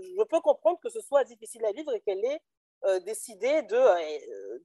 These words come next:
de, voilà, de, de faire entendre sa voix coûte que coûte, quitte à créer des dissensions. Donc voilà. Mais après, pour, pour rejoindre, euh, ce que, euh, ce qu'Anne disait,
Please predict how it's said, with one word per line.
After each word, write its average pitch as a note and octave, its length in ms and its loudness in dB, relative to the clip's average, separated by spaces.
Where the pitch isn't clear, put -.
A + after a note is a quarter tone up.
de, D3 720 -14
voilà, G3+ 320 8
de, E4+ 280 -4
de F4 120 -6
faire A#3+ 180 2
entendre A3+ 220 -2
sa G#3+ 80 2
voix A#3+ 140 4
coûte A#3 140 -14
que G#3 80 -4
coûte, D4 320 -8
quitte C#4+ 180 -4
à G#3 80 0
créer - 360 -2
des G#3 120 -6
dissensions. G3+ 540 -8
Donc G#3+ 240 0
voilà. G3 320 6
Mais G#3 160 2
après, G#3+ 280 2
pour, G#3 360 -4
pour G3+ 100 -6
rejoindre, A#3+ 580 0
euh, F#3+ 560 6
ce - 180 -10
que, - 180 -8
euh, G3+ 380 2
ce - 160 -10
qu'Anne G3+ 280 -2
disait, C4 520 4